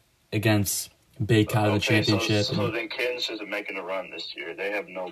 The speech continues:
Speaker 2: big. So
Speaker 1: Here's,
Speaker 2: is that
Speaker 1: here,
Speaker 2: what, is that, is that, is that what you're telling me?
Speaker 1: here,
Speaker 2: Is that what
Speaker 1: here,
Speaker 2: you're telling me?
Speaker 1: here's what I'm telling you. Here's what I'm telling you. I'll tell you this as an, as an honest Kansas fan.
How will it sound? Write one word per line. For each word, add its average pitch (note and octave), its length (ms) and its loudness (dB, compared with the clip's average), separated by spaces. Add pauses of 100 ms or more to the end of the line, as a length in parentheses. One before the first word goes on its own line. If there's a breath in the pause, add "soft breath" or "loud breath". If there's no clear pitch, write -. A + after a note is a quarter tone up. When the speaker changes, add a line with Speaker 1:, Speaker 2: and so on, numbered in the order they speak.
Speaker 2:
big. - 500 -8
So - 580 -8
Speaker 1:
Here's, D3 240 4
Speaker 2:
is C3 40 2
that C3 80 2
Speaker 1:
here, D3+ 160 6
Speaker 2:
what, - 40 -2
is - 60 -10
that, G2+ 340 -4 (240)
is G#2 60 -6
that, G#2+ 260 -2
is G#2+ 100 -4
that A2+ 100 0
what A#2+ 160 -4
you're - 80 -4
telling A#2+ 340 -2
me? C#3+ 140 -12
Speaker 1:
here, C#3 220 8
Speaker 2:
Is C3 40 8
that A#2 60 6
what C3 60 2
Speaker 1:
here, C#3+ 100 6
Speaker 2:
you're C3 80 4
telling A2 220 -4
me? - 80 -16
Speaker 1:
here's C3 240 6
what B2+ 60 8
I'm A#2 80 8
telling G2 260 2
you. G2 60 -2
Here's G#2+ 140 2
what G#2+ 60 2
I'm F#2+ 80 2
telling - 260 -4
you. A#2+ 140 -8 (640 soft breath)
I'll B2+ 80 6
tell D3 120 8
you B2 120 10
this G2+ 200 4
as G#2 180 0
an, G#2 180 0
as G#2 140 2
an G#2+ 100 -2
honest A2 380 2
Kansas G2+ 400 0
fan. - 340 -4